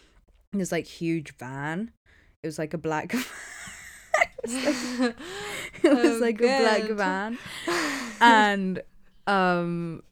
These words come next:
Speaker 1: he, like, goes in and <laughs> tells his driver to, like, step outside the van. And I was like, "Oh, I thought he was gonna take us to your house." And he's like, "Oh, no, we can just stay in the car." And I was like, "Oh, okay, cool."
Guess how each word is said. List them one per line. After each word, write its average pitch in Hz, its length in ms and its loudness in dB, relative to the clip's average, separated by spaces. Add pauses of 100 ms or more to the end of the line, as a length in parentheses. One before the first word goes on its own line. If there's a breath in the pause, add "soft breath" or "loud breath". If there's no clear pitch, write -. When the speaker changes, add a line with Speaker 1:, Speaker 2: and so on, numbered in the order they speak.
(140)
Speaker 1:
he, 180 480 -2
like, 175 180 2
goes 170 300 2
in 180 100 2
and 170 160 -2
<laughs> - 0 -
tells 226 220 6
his 233 260 6
driver 165 500 0
to, 170 160 -4
like, 147 220 -2
step 156 320 -4
outside 143 540 -4
the 147 80 -6
van. 160 520 -4 (440 loud breath)
And 180 80 0
I - 20 2
was 170 140 -4
like, - 100 0
"Oh, 233 160 4
I 175 80 2
thought 185 160 -4
he 185 80 -4
was 180 100 -6
gonna 160 180 -6
take 147 220 -6
us 135 140 -10
to 139 100 -8
your 123 120 -4
house." 165 360 4
And 156 80 -8
he's 151 120 -8
like, 147 160 -2
"Oh, 135 180 2
no, 127 240 -10
we 143 120 -6
can 147 140 -10
just 143 160 -10
stay 127 200 -8
in 127 180 -10
the 123 80 -12
car." 175 460 -4 (400 loud breath)
And - 60 -12
I - 20 -10
was 131 120 -12
like, 151 140 -6
"Oh, 190 180 2
okay, 156 260 -4
cool." 165 380 -10